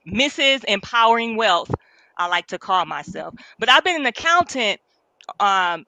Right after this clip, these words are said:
over twelve, thirteen years, but the financial coaching piece,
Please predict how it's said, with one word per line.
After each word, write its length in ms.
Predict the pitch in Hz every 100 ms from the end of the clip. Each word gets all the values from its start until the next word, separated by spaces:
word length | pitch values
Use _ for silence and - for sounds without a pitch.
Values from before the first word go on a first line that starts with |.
| 202
over 260 | 220 185 - _ _ _ -
twelve, 360 | 254 240 202
thirteen 460 | - 208 - 202 185
years, 380 | 214 208 175 -
but 240 | 190 - _ -
the 80 | 175
financial 580 | 208 190 208 208 196
coaching 480 | 180 - 320 320 214
piece, 420 | - 170 156 -